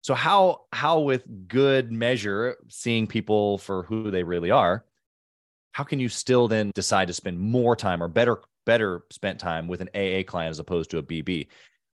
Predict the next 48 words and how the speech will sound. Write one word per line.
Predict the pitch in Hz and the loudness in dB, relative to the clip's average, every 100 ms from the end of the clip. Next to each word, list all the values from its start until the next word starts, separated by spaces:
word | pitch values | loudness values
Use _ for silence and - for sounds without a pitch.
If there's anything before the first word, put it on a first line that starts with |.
| _ | _
It's | - - | -8 2
not | 160 165 | 2 4
like, | 127 107 - | 0 0 -8
I | 113 131 | -4 -2
guess | 135 | 0
what | 135 | 2
I'm, | 120 | 0
I'm | 117 110 | 0 2
prefacing | 165 147 113 101 | 2 2 -2 -2
here | 98 92 | -2 -2
is | - | -4
you're | 110 123 | -2 2
gonna | 160 | 4
get | 151 | 6
rid | 127 156 | 6 4
of | |
the | 127 | 4
B | 127 123 | 4 4
B. | 123 90 104 - _ _ - | 2 0 -4 -12 _ _ -4
It's | 127 | 0
not | |
because | 156 143 135 | 2 2 2
you | |
don't | 127 113 | 0 2
like | 143 151 | 2 2
them | 107 127 | 0 0
or | 123 | 0
you | 120 | 0
don't, | 127 - _ _ _ | -2 -4 _ _ _
like, | - 113 - | -18 -16 -12
there's | 107 117 | 0 2
a, | 120 117 | 4 2
a | |
disagreement. | 107 117 107 117 160 123 | 0 -4 0 2 4 2
You're, | 123 123 | 2 0
you | 127 | 0
don't | 123 123 | -2 0
want | 139 | 0
them | |
to | 131 | 4
wear | 135 | 4
your | 127 | 2
stuff, | 110 - 135 - _ _ _ _ _ _ | 4 4 4 2 _ _ _ _ _ _
but | 147 | -2
you | 156 | 0
wanna | 165 | 0
press | - 175 151 | -2 -6 -4
in | 175 180 | -2 -2